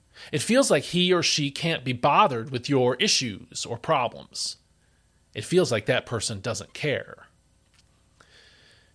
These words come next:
It feels about the same way to me when God doesn't answer my prayers. Doesn't he care? Did I offend him somehow with my request?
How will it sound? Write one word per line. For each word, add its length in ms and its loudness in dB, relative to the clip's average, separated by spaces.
It 60 -10
feels 260 6
about 280 6
the 80 0
same 320 2
way 380 4
to 120 -4
me 400 0
when 220 -2
God 240 2
doesn't 260 -2
answer 320 -2
my 160 -4
prayers. 840 -4
Doesn't 240 -2
he 80 0
care? 600 -2
Did 160 0
I 100 6
offend 460 -2
him 200 0
somehow 500 0
with 180 -4
my 100 -2
request? 920 -6